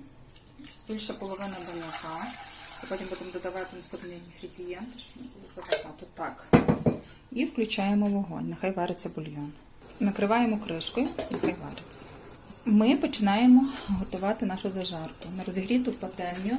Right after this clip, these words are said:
наливаємо олію і додаємо одну цибулинку, порізану кубиками. Смажимо до прозорого кольору. Так, е, цибулька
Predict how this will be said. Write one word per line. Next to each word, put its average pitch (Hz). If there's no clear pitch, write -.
наливаємо 190
олію 175
і 214
додаємо 202
одну 208
цибулинку, 175
порізану 180
кубиками. -
Смажимо 262
до 208
прозорого 196
кольору. -
Так, 202
е, 196
цибулька 220